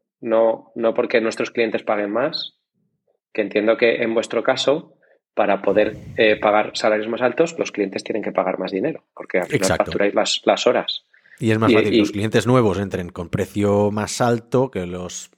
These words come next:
Speaker 2: que los
Speaker 1: que
Speaker 2: existentes,
Speaker 1: subirla a
Speaker 2: no
Speaker 1: los
Speaker 2: quieres
Speaker 1: anteriores.
Speaker 2: crear esa disparidad, tampoco es complicado,
Speaker 1: Claro,
Speaker 2: por eso
Speaker 1: claro,
Speaker 2: es un,
Speaker 1: claro.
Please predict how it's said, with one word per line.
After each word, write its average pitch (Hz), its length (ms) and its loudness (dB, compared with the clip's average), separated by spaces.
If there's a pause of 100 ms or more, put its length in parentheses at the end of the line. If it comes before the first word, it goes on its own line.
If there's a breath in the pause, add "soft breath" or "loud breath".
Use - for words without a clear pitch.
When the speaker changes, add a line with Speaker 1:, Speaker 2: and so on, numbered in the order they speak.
(160)
Speaker 2:
que 110 80 -10
los 104 80 -8
Speaker 1:
que 107 40 -8
Speaker 2:
existentes, 117 320 0
Speaker 1:
subirla 107 320 4
a 104 40 4
Speaker 2:
no 101 80 6
Speaker 1:
los - 60 0
Speaker 2:
quieres - 220 4
Speaker 1:
anteriores. 120 300 2
Speaker 2:
crear 117 40 0
esa 113 220 -4
disparidad, 131 720 -2
tampoco 123 540 0
es 117 200 2
complicado, 104 440 2
Speaker 1:
Claro, - 180 -2
Speaker 2:
por 92 100 -10
eso - 80 -8
Speaker 1:
claro, 98 180 2
Speaker 2:
es 95 60 -8
un, 87 100 -12
Speaker 1:
claro. 98 280 0